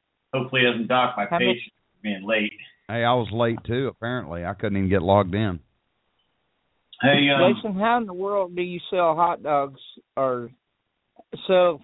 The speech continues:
Speaker 2: food in, in eighteen foot of snow?
Speaker 1: And I'll tell you what, that thirty-two inches killed us. We were shut down that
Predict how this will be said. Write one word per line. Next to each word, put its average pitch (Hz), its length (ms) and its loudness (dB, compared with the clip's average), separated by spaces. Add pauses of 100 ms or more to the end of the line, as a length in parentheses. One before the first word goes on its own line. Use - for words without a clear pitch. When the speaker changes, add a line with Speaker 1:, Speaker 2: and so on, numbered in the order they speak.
Speaker 2:
food 175 520 2 (100)
in, 143 240 -4 (140)
in 143 400 -6 (240)
eighteen 165 560 -4
foot 170 160 -2
of 143 60 -4 (120)
snow? 160 380 0 (1400)
Speaker 1:
And 110 100 -2
I'll 123 240 0
tell 135 160 2
you 123 100 0
what, 135 260 2
that 127 200 -4
thirty-two 143 520 -4
inches 123 360 -6 (100)
killed 135 220 0
us. 127 220 2 (100)
We 127 80 -8
were 123 120 -4 (100)
shut 127 240 2
down 127 300 -2
that 113 180 -6